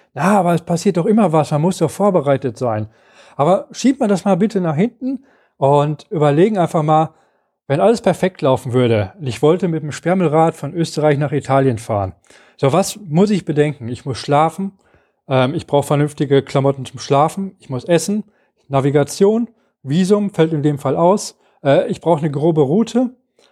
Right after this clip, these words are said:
Und dann fange ich zu überdenken, okay, was brauche ich alles? Ähm, ich hatte ja natürlich so einen Sommerschlafsack mit und dann habe ich mir überlegt, ja, okay, dann, es wird kälter, ich kaufe mir einfach einen zweiten Schlafsack dabei.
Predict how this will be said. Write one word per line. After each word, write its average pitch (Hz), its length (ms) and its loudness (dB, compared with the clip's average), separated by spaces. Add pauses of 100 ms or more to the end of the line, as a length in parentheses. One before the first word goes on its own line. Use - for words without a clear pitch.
(200)
Und 143 160 0
dann 214 100 4
fange 208 200 2
ich 180 80 -4
zu 202 380 0 (140)
überdenken, 165 560 0
okay, 147 440 0
was 147 200 -12
brauche 165 300 -2
ich 120 120 -6
alles? 101 380 -8 (520)
Ähm, 139 500 2
ich - 180 -8
hatte 185 220 0
ja 160 120 4
natürlich 147 340 -6
so 139 40 -6
einen 117 100 -8
Sommerschlafsack 170 840 0
mit 170 260 -2
und 151 140 -6
dann 147 80 0
habe 143 100 0
ich 139 100 -10
mir 143 100 -6
überlegt, 139 380 0
ja, 202 100 2
okay, 147 560 0
dann, 135 420 -6 (320)
es - 160 -20
wird 156 180 2
kälter, 208 480 2
ich 190 120 -4
kaufe 165 260 -2
mir 170 80 -4
einfach 139 200 -4
einen 143 120 -6
zweiten 139 320 -4
Schlafsack 135 500 -2
dabei. 123 400 0